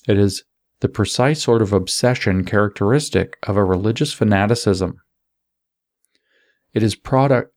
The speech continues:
sorry, its product is not gobbledygook either. It's hocus pocus, by which the mundane is transformed through subtlety into the sublime.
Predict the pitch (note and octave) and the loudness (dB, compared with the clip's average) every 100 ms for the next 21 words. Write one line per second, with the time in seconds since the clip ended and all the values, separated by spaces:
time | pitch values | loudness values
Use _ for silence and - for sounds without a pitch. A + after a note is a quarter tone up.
0 | _ - G#2 F#2 - B2+ C3+ - C3+ A2 | _ -6 -2 -2 -2 -4 -4 -4 -2 0
1 | F#2+ F2+ G2+ F#2+ F#2+ A2+ - G#2 G2 A#2+ | 0 0 -2 0 -2 -2 -4 -4 -2 0
2 | A#2 F2+ F#2 E2 - _ _ C3 C#3 - | 0 0 -2 -6 -10 _ _ -4 -2 -4
3 | - _ _ _ _ _ _ B2 A#2+ - | -10 _ _ _ _ _ _ -2 -2 0
4 | A2 F#2+ G2 - B2+ C3+ - - - - | -2 0 -6 -2 0 0 -4 -10 -12 -16
5 | _ _ _ - G#2 G#2 - - G2+ G2 | _ _ _ -4 0 0 -2 -6 -2 -2
6 | G2 G2 A2 B2 - C3 B2 - G#2 F#2 | 0 0 0 0 -2 -2 -4 -2 -2 -2
7 | F#2 - - - C#3 C#3 C3+ - F#2+ - | -2 -6 -10 -4 0 0 0 -4 -6 -4
8 | G#2 G2+ G2 - G2 F2+ F2 F2 | 0 0 -2 -6 -4 -4 -4 -4